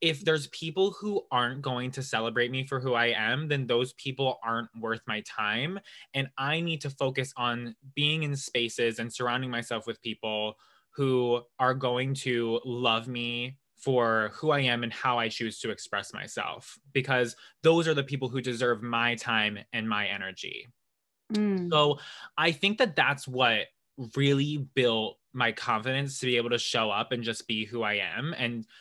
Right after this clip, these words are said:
Speaker 1: maybe to be doing the things that I do now, because I just had to kind of learn the hard way that, like, impressing other people and doing things to be impressing other people and being scared of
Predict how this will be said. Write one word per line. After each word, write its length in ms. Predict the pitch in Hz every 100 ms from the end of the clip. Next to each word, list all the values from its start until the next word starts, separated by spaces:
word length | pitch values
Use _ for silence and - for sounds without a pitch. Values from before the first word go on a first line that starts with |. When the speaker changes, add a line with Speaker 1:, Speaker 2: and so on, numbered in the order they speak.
| _ -
Speaker 1:
maybe 300 | 127 127 123
to 100 | 135
be 140 | 123
doing 320 | 110 113 113
the 80 | 117
things 240 | 113 117 110
that 120 | 113
I 60 |
do 180 | 107 110
now, 580 | 107 101 98 120 175 180 _ _ _
because 260 | 143 139 135
I 80 | 139
just 180 | 135
had 240 | - 127 127
to 100 | 139
kind 220 | 135 127
of 120 | 123
learn 560 | 110 113 113 117 135 131
the 100 | 135 -
hard 340 | - 120 113 120
way 240 | 131 143
that, 240 | 131 110
like, 400 | 117 110 107 104 _ _ _ -
impressing 640 | 151 - 147 127 - 151
other 200 | 143 131
people 400 | 131 123 113 139
and 180 | 123 110
doing 320 | 113 113 123
things 380 | - 117 123 -
to 100 | 131
be 280 | 113 113 113
impressing 420 | 123 113 113 - 117
other 140 | 110
people 320 | - 110 123
and 100 | 113
being 160 | 110 110
scared 500 | - - 104 104 117
of 260 | 120 123